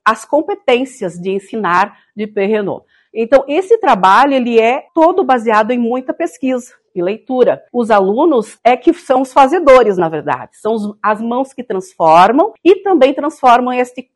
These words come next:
este trabalho todo em conhecimento. Como é que se estabeleceu, a partir de maio, este trabalho todo de organização? A horta, como aspecto de conhecimento na área de geometria, especia-, na área de matemática, especialmente geometria,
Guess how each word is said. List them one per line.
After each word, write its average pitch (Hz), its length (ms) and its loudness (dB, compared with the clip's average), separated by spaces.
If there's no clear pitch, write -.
este 240 720 -4
trabalho 220 560 2
todo 226 340 0
em 220 100 -4
conhecimento. 220 840 -4
Como 440 300 4
é 330 120 4
que 330 120 -14
se - 140 -6
estabeleceu, 285 880 -2
a 262 80 4
partir 214 400 -4
de 208 140 -4
maio, 196 440 -2
este 190 560 -4
trabalho 208 600 2
todo 202 720 0
de 233 500 -4
organização? 196 840 -2
A 392 240 4
horta, 214 640 0
como 240 300 2
aspecto 196 720 -4
de 180 180 -4
conhecimento 208 800 -4
na 190 140 0
área 185 340 2
de 165 120 -10
geometria, 160 760 -6
especia-, 180 440 -10
na 180 200 0
área 190 200 -2
de 180 120 -4
matemática, 180 580 -4
especialmente 165 600 -14
geometria, 170 560 -8